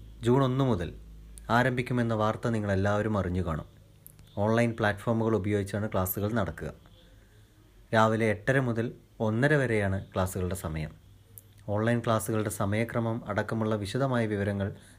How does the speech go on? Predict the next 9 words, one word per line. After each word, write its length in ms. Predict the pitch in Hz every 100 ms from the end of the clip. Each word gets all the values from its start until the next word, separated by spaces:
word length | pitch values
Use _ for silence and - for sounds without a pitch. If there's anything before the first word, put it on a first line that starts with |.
| -
നിങ്ങളെ 340 | 104 95 107 180 -
നേരിട്ട് 300 | 104 95 92
അറിയിക്കുന്നതായിരിക്കും. 840 | 85 85 80 85 80 78 76 - - - - - - - - - -
Google 260 | 110 107 113
Classroom 440 | 110 107 - 107 147 - - -
നമ്മൾ 320 | 104 107 120 -
ഇതിനോടകം 540 | 110 117 127 127 120
തന്നെ 140 | 113 113
പരിചയപ്പെട്ടിട്ടുള്ളതാണ്. 1120 | 107 98 117 113 107 98 98 87 82 76